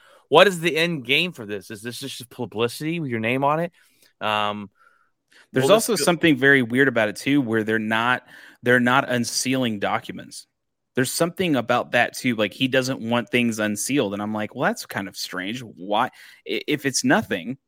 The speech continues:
Speaker 2: right? Or if maybe you're thinking you're being extorted, right?"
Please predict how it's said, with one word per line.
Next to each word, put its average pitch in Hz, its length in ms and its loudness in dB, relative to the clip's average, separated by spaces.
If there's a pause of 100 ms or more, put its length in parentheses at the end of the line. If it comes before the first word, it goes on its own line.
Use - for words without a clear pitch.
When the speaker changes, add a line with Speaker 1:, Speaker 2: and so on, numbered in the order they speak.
(200)
Speaker 2:
right? 101 380 -4
Or 117 280 4
if - 460 -2 (1120)
maybe 127 360 4
you're 135 180 6
thinking 131 340 2
you're 117 100 2
being 120 200 0
extorted, 123 760 -4 (420)
right?" 107 380 -4